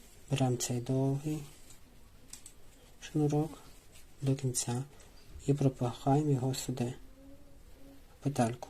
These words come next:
І витягуємо його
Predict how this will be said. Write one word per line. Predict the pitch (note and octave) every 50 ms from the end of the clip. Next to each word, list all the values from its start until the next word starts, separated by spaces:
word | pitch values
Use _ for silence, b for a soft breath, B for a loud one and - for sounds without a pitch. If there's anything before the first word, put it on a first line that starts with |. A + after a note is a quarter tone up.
| - - - - - - - - - - - - - - - - - - - - - - - - - - - - - - - - - - - - - - - - - - - - - - - - - - - - - - B B B B B B B B B -
І | D#3 D3+
витягуємо | D3 C#3+ C#3 - B2+ A2+ A2+ A#2 A#2+ A#2+ B2
його | B2 B2 C3